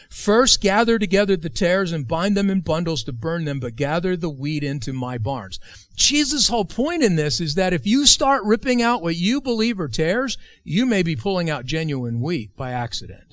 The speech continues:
Because you're not seeing yet. The growth isn't far enough along to know whether it's genuine or it's not, or whether the fruit is really g-, not growing, or whether the fruit isn't really what it's supposed to be.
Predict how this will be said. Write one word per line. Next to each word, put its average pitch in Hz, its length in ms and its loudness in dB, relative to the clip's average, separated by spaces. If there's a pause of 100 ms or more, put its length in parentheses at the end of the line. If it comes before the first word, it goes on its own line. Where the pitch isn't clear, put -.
(600)
Because 131 300 -6
you're 175 120 -2
not 185 200 -2
seeing 240 360 0
yet. 123 220 -2
The 156 60 -4
growth 185 360 2
isn't 180 320 0
far 202 180 0
enough 190 220 0
along 196 380 -2
to 196 120 0
know 190 540 2 (280)
whether 202 360 4
it's 151 180 0
genuine 220 560 2
or 226 160 2
it's - 200 -2
not, 233 280 0
or 156 100 2
whether 220 300 0
the 196 120 0
fruit 240 320 -2
is 180 180 -4
really 226 400 2 (420)
g-, - 360 0
not 196 440 2
growing, 226 480 4
or 170 140 4
whether 190 240 2
the 143 140 -2
fruit 233 320 -2
isn't 190 360 2 (220)
really 220 320 4
what 202 180 4
it's 170 120 0
supposed 202 500 2
to 208 80 -4
be. 220 320 2